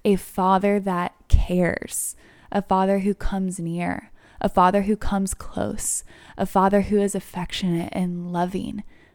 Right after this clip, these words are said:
God, you satisfy our souls.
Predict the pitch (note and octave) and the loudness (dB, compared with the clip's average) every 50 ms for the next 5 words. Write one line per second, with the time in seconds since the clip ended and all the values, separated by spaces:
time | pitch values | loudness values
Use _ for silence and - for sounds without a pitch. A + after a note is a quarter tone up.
0 | _ _ _ _ _ _ _ _ _ - G3 F#3+ F#3+ F#3 F#3+ G3+ G3+ G3 - - | _ _ _ _ _ _ _ _ _ -4 -2 -2 0 0 -2 -2 -2 -4 -4 -4
1 | - F#3 F3 F3+ F#3+ G3 G3 F#3+ - - G3 F#3+ F#3 F#3+ F#3+ F#3+ - - F#3 F3+ | -4 -2 -2 -2 -2 -2 -2 -4 -4 -4 -2 0 0 0 0 -2 -2 -4 -6 -6
2 | - - - F#3+ - G1+ - - - - - - - - | -6 -6 -6 -6 -4 -4 -4 -6 -4 -4 -4 -4 -4 -6